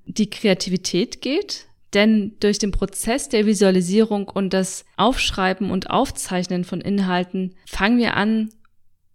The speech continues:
unsere Kreativität wieder mehr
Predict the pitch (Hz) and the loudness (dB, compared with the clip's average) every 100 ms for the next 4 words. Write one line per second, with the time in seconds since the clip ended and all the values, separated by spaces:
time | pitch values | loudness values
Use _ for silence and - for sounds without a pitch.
0 | _ _ - 214 202 202 202 208 196 190 | _ _ -2 0 2 0 0 -2 0 -2
1 | 202 - 196 196 - 196 185 185 180 180 | -4 0 -2 -2 -4 0 0 2 0 0
2 | 175 | -4